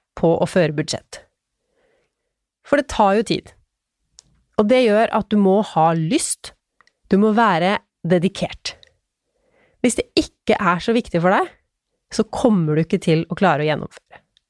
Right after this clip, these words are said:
Akkurat sånn er det jo med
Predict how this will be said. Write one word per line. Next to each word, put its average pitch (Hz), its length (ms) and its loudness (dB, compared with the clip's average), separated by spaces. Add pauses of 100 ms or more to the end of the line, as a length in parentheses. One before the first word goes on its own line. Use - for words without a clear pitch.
(1200)
Akkurat 277 380 0
sånn 262 300 0
er 180 180 0
det 196 100 0
jo 202 180 0
med 185 220 2